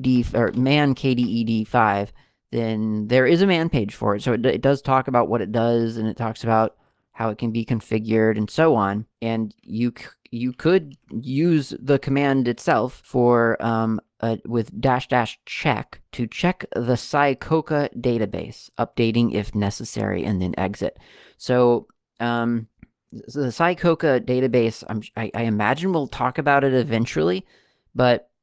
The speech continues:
i-, if not, I, I might as well maybe talk about it right now. Um, psycoca, I, I actually don't know what it stands for or, like, where it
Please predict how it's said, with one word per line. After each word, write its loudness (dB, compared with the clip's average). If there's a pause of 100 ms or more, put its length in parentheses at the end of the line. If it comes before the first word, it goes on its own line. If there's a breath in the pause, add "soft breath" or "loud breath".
(300)
i-, -4
if 2
not, 4
I, -2
I -6
might -2
as -6
well -6 (760)
maybe -8
talk -8
about -4
it -6
right -4
now. 0 (520 loud breath)
Um, 2
psycoca, 0 (420)
I, -4
I -6
actually -4
don't -2
know 2
what 0
it -18
stands 0
for 2
or, -2
like, -4
where 2
it 2